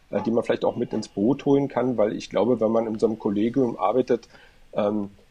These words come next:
wird man vielleicht oder hat man vielleicht auch oft das Gefühl, dass man da alleine dasteht, wenn man, äh, digitale Angebote, äh, anbietet?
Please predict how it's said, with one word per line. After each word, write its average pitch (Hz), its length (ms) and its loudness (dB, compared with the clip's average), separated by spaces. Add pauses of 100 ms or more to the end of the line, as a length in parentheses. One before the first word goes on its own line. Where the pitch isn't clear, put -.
(140)
wird 107 200 0
man 110 160 4
vielleicht 104 320 -4 (640)
oder 107 180 2
hat 107 120 -2
man 120 100 6
vielleicht - 220 -2
auch - 120 -6
oft - 220 -2 (100)
das 104 200 0
Gefühl, 113 380 0
dass 104 180 -2
man 110 140 0
da 104 80 2
alleine 104 360 0
dasteht, 92 440 -4
wenn 92 100 -2
man, 92 260 -4
äh, 92 200 -4
digitale 95 540 -4
Angebote, 95 720 -4 (400)
äh, 95 300 -2 (220)
anbietet? 104 600 -2